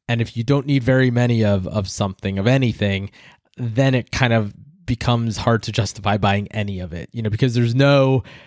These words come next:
uh, it, it, it, it's just not efficient to have, um,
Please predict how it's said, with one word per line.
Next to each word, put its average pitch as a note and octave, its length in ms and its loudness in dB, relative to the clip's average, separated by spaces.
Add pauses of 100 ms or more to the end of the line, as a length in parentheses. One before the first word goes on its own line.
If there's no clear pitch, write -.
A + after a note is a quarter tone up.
(240)
uh, G#2+ 800 4 (120)
it, B2 380 -4
it, A#2+ 220 -2
it, A#2+ 220 -4
it's C3 200 -2
just D3 360 0 (280)
not C3 280 2
efficient A2+ 460 0
to G#2 100 2
have, G2+ 440 2 (120)
um, F#2+ 580 0